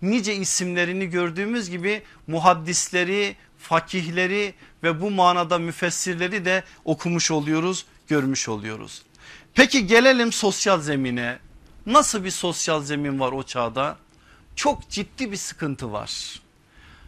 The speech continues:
Dönemi hatırlayın, felsefi akımların İslam dünyasına geldiği bir zaman, ahlaki çözülmelerin oldukça yoğun olduğu bir zaman, kelami tartışmaların çokça dillendirdiği bir zaman,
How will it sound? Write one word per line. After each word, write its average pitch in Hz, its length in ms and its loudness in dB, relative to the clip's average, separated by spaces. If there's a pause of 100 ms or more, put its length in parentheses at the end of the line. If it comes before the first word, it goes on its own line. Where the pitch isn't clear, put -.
(200)
Dönemi 190 380 4
hatırlayın, 185 840 2 (500)
felsefi 175 540 2
akımların 185 600 0
İslam 190 400 0
dünyasına 180 500 -2
geldiği 165 480 -2
bir 165 40 -6
zaman, 170 480 -2 (460)
ahlaki 156 520 4
çözülmelerin 170 800 -2
oldukça 156 540 -6
yoğun 160 320 -2
olduğu 175 320 -6
bir 170 60 -8
zaman, 170 500 -4 (540)
kelami 175 540 4
tartışmaların 170 1040 -2
çokça 220 680 0
dillendirdiği 180 920 -4 (320)
bir 170 100 0
zaman, 180 540 -2